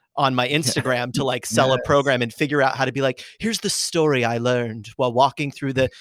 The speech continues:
Speaker 1: this is how it applies to your speaking business.'" I felt uncomfortable. So I did eventually create that second account that's just a flood of pictures of the baby. So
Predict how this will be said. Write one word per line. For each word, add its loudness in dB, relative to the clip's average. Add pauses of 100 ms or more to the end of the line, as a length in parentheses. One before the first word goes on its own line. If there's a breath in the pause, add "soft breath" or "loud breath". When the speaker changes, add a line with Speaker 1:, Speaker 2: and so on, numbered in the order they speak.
(140 loud breath)
Speaker 1:
this 2
is -2
how 4
it 4
applies 0
to -14
your -6
speaking -6
business.'" -8
I -4
felt -2
uncomfortable. -6
So 0
I 4 (600 soft breath)
did 4
eventually 0
create -6
that -6
second -4
account 0
that's -2
just 0 (160)
a 0
flood 0
of -6
pictures -8
of -4
the -6
baby. -6
So 0